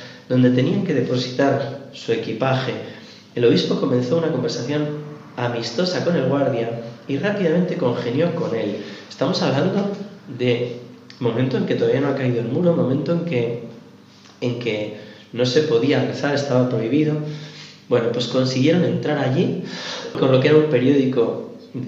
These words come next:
local de allá, ideologizado, escondieron un misal, pudieron celebrar allí la misa, dejaron medallas milagrosas por el Kremlin y consagraron, eh,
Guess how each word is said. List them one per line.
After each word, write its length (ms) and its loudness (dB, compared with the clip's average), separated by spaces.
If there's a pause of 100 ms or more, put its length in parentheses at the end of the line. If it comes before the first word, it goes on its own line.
local 400 0
de 120 0
allá, 400 -2 (280)
ideologizado, 960 -2 (280)
escondieron 560 -2
un 120 -6
misal, 360 0 (480)
pudieron 280 4
celebrar 400 2
allí 360 0
la 160 -6
misa, 480 0 (460)
dejaron 460 -2 (480)
medallas 460 -2
milagrosas 640 -2
por 180 -8
el 120 -4
Kremlin 600 -2 (500)
y 240 0
consagraron, 960 0 (720)
eh, 380 -8